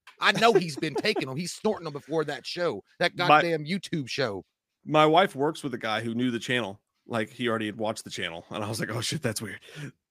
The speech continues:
Speaker 2: That's super weird."
Speaker 1: Well, I do. I, that, that wasn't really nice. A couple came in. They, they're like, "Are you, uh, are you Jay from We Watched the Movie?" And I'm like, "Nah,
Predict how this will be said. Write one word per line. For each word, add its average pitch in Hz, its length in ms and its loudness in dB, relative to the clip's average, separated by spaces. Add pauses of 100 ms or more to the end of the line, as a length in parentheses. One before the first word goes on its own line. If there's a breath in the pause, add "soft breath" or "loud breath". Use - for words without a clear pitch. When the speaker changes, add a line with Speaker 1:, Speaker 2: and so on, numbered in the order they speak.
Speaker 2:
That's 147 160 2
super 123 300 4
weird." 117 280 2 (220)
Speaker 1:
Well, 123 100 2
I 151 100 8
do. 170 180 4
I, 156 100 4
that, 170 240 6
that 160 140 -2
wasn't 156 200 -2
really 143 180 -4
nice. 123 280 -6 (720)
A - 320 -20
couple - 260 -8
came 123 220 -4
in. 117 140 -4
They, 113 200 -6 (480)
they're 117 100 -2
like, 117 220 -2
"Are 123 120 -8
you, 185 260 -2
uh, 113 200 0 (1400 loud breath)
are 95 40 -12
you 147 80 -10
Jay 135 280 0
from 113 380 -12 (220)
We 120 100 -8
Watched 123 240 -4
the 107 80 -14
Movie?" 123 320 -6
And 113 100 -10
I'm 110 100 -8
like, 104 200 -12 (100)
"Nah, 82 260 -14